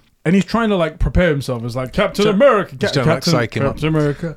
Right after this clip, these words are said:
Speaker 2: So
Speaker 1: And he goes out and has this interview, like you
Speaker 2: I
Speaker 1: said.
Speaker 2: feel like this, and even the interview, is trying to build up John Walker as, like, a good guy who just happens to be the guy that's replacing Cap. I don't think that's who he is.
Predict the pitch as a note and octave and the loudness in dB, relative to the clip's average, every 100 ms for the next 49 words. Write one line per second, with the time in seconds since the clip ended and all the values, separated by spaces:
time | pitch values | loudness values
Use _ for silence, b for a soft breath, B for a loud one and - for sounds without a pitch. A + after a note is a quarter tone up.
0 | B B - D#3+ C#3+ C#3 C3 B2+ B2+ B2 | B B 0 0 2 -2 -2 -6 -6 -6
1 | B2 G3+ A#2+ A2+ A2+ - - E3 E3 F3+ | -8 -8 -8 -8 -10 -10 -8 -4 -2 -2
2 | E3 - A#2+ A#2+ - - B2+ A#2+ D3 E3+ | -4 -6 -6 -6 -8 -8 -6 -6 -4 -6
3 | C#3 A#2 A#2+ B2 A2 F#2+ F#2 G2+ - A2+ | -4 -4 -4 -4 -6 -8 -8 -10 -8 -6
4 | A#2 F#2+ A2 G#2 G2+ - - - - A#2 | -6 -4 -4 -2 -4 -6 -16 -20 -8 -6
5 | A#2 A2 A#2 A2 - F#2 F#2+ - G#2 G2 | -4 -2 -2 -2 -6 -8 -8 -8 -6 -6
6 | E2+ - G#2 F#2+ - - - - - G#2+ | -6 -10 -10 -10 -14 -20 -20 -18 -10 -6
7 | E2+ B2+ A#2 C#3 A2 G#2 A2 A2 - A2 | -2 -2 -2 -4 -2 -4 -6 -8 -8 -4
8 | G#2+ A2 A#2+ - D3 B2+ B2+ D3+ C#3 A#2+ | -2 -4 -8 -14 -12 -8 -4 -4 -6 -6
9 | - A2+ G#2 A2 G#2+ A2+ A2+ - G#2+ G#2+ | -6 -4 -2 -4 -6 -10 -8 -6 -4 -6
10 | G2+ G2+ - - b b b A#2+ G#2+ B2+ | -6 -8 -8 -20 b b b -6 -4 -4
11 | D#3+ C3+ B2+ A#2 - G#2+ B2 E3+ B2+ | -4 -6 -6 -8 -4 -4 -2 -2 -4